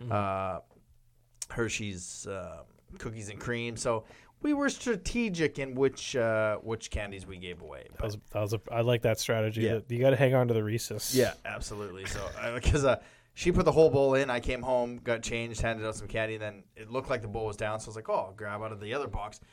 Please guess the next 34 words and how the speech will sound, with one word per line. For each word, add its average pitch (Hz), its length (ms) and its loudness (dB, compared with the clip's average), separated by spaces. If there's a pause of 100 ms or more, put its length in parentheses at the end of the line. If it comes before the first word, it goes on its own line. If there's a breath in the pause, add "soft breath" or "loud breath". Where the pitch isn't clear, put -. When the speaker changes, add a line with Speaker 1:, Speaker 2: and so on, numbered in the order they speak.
(320 soft breath)
Speaker 2:
Grabbed 127 260 2
out 123 100 -2
of 120 100 -4
the 110 140 -4
Reese's. 117 300 -8
She's 113 120 -10
like, 101 120 -10 (340)
"What 131 100 -12
are 180 40 -8
you 190 60 -12
doing?" 190 260 -2 (260)
I'm - 60 -20
like, 107 120 -20
"Well, 131 100 -12
I'm 135 60 -16
filling 147 220 -8
up 139 100 -12
the - 60 -18
candy 175 240 -4
bowl 101 140 -4
in 90 60 -10
case 110 200 -12
we 113 60 -14
get 117 80 -6
more 117 100 -10
kids." 143 260 -4 (920)
No. 285 720 2 (260)
Speaker 1:
<laughs> 160 1400 8
Speaker 2:
Till 285 220 4
those 277 300 4
<laughs> - 20 -2
ones 320 260 0
are 190 140 2
gone, 208 600 8